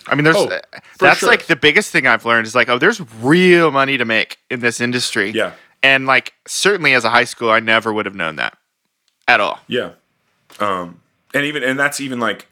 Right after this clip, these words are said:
Speaker 2: I mean, I'm, I'm glad you said that 'cause that's, like, even still my own bias showing through of, like, well, like, I probably, and it's like, I have no idea. And even with some of the clients I'm working with, just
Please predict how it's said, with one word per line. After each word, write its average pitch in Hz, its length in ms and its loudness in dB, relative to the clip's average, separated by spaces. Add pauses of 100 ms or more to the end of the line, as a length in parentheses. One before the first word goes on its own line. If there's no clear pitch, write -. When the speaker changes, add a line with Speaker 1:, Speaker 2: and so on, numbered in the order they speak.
Speaker 2:
I 107 40 -2
mean, 117 140 -4
I'm, 123 320 -6 (100)
I'm 123 120 -4
glad 131 180 -2
you 107 60 -12
said 139 160 -4
that - 80 -6
'cause 117 100 -12
that's, 135 240 -2
like, 120 220 -4
even 123 320 -6
still 113 440 -4
my 110 280 -2
own 107 500 -8 (260)
bias 117 500 -6
showing 110 420 -6
through 117 260 -6
of, 92 100 -10
like, 87 280 -8
well, 107 500 -4 (680)
like, 92 360 -8 (100)
I 117 140 0
probably, 92 720 -4
and 117 140 -4
it's 123 160 -6
like, 104 180 -6
I 156 60 -6
have 202 120 -8
no 95 220 -4
idea. 90 380 -6 (200)
And 107 380 -6
even 110 440 -8 (280)
with 117 120 -8
some 143 160 -6
of 104 80 -6
the - 40 -16
clients 113 320 -6
I'm 87 100 -8
working 90 260 -10
with, 90 120 -12
just - 240 -8